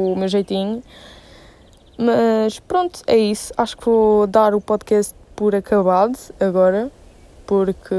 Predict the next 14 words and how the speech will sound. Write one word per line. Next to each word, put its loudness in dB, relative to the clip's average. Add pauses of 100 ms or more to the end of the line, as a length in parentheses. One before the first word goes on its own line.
(1400)
já, 2
já -2
estou -4
quase 0
nos 0
vinte -2
minutos -4
e -6
não, -2
não -2
pretendo -2
fazer -2
muito -4
maior. 2